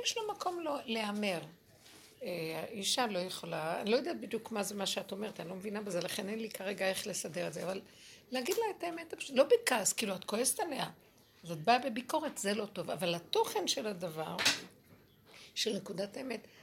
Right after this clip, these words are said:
זה לא הגון שאני אגיד לה כך וכך. אני רוצה להשיג בשבילה את המיטב, זה לא הגון, אני לא יודעת בדיוק מה היית אומרת, אבל בפשטות, אתם יודעים משהו? הוא לא נותן לנו להיות בנקודת האמת הקטנה, והיא תמיד הצילה אותי.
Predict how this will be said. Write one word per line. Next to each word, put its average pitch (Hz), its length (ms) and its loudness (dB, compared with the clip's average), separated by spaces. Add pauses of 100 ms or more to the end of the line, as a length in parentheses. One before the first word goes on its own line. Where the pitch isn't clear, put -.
(120)
זה 185 140 -2
לא 214 240 -2
הגון 196 400 -2
שאני 175 360 0
אגיד 165 280 -4
לה 151 100 -6
כך - 320 -6
וכך. - 440 -10 (760)
אני 233 140 0
רוצה 320 280 -2
להשיג 220 440 4
בשבילה 196 300 -2
את - 140 -10
המיטב, 165 480 -6
זה 196 180 -2
לא 233 200 0
הגון, 208 340 -2
אני 196 120 0
לא 254 60 0
יודעת 320 200 -4
בדיוק 214 300 -6
מה 190 120 -2
היית 196 240 -4
אומרת, 175 360 -6
אבל 180 200 -2 (680)
בפשטות, 311 640 2 (340)
אתם 190 200 -4
יודעים 254 320 -2
משהו? 330 380 0
הוא 262 160 0
לא 220 140 2
נותן 277 420 0
לנו 269 240 -2
להיות 214 340 2
בנקודת 208 580 -4
האמת 190 380 -2
הקטנה, 196 440 -2
והיא 196 160 -2
תמיד 214 320 -4
הצילה 185 420 4
אותי. 156 380 -6